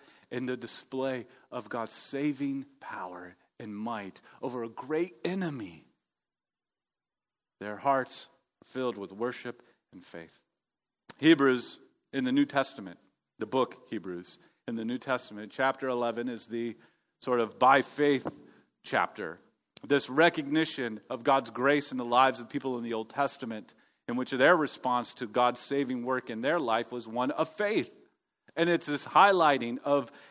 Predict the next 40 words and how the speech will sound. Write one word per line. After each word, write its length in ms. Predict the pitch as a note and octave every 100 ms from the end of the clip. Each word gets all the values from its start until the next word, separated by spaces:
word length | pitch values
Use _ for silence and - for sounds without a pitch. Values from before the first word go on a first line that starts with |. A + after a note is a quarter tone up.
| -
hey, 440 | F#3+ F#3+ D#3 D3 - - - A#2+
God 420 | D#3+ G3 G3+ E3+ - D3+
is 340 | E3 D#3+ - -
worth 540 | A#2 B2 F#3+ F#3 D3 - - - -
all 380 | G#3 A#3 G3+ E3
of 260 | D#3 C3
this. 280 | C3 B2 -
He's 200 | E3 C3
worth 380 | D3+ D3+ - -
following. 680 | - F3 F#3+ F#3+ G3 F#3 F#3 - -
Consider 520 | D3 C3 - F3 F3
how 240 | D#3 D#3+ D3+
he 160 | D#3
has 180 | D#3 B2+
displayed 600 | - C3 - E3 E3+ E3
that 220 | E3 E3+
in 100 | C3+
the 80 | B2
person 360 | - D3 - C#3+
and 120 | C3
work 260 | C#3 C3+
of 100 | A#2
Jesus 380 | A2 A#2+ G#2+ G2
Christ. 600 | - D#3+ E3 D#3+ - - - - - _ _ -
And 120 | C#3
the 80 | C#3
only 300 | D3+ E3+ E3+
appropriate 580 | D3 - F3+ F3 F3+ E3+
response 540 | D#3+ - E3 D#3 D3+
to 120 | - C#3
all 380 | - D3+ E3
that 160 | D#3 C#3+
Jesus 380 | C#3+ C#3+ B2+ -
is 200 | D3 C#3
for 300 | - E3+ F3
us 160 | E3+ D#3+
is 200 | - A#2+
one 240 | B2+ C#3
of 100 | C3+
faith. 360 | - E3 F3